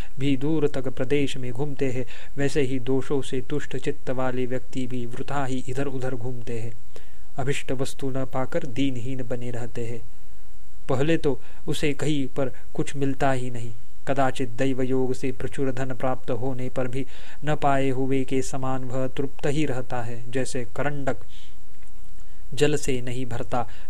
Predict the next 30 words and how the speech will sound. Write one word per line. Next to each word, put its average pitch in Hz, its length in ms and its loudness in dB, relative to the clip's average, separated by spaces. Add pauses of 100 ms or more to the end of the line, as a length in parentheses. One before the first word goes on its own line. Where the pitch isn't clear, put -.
वैसे 139 240 0
ही 139 80 0 (100)
अंतःकरण 139 640 0
भी 123 180 0
पूर्ण 131 360 0
नहीं 123 240 0
होता। 117 360 0 (260)
अर्थात 127 300 0
जैसे 127 380 0
बांस 123 400 0
की 127 180 0
शलाका 127 580 0
और 127 220 0
बेत 127 420 0
की 131 240 0 (260)
सीकों 143 480 0
से 135 220 0
बनी 131 280 0
हुई 127 260 0
टोकरी 143 520 0
आदि 127 280 0
पात्र 135 540 0 (340)
जल 160 180 2
से 143 220 0
भरने 131 360 0
पर 131 200 0
भी 123 160 0
पूर्ण 131 360 0
नहीं 127 260 -2
होती, 123 340 0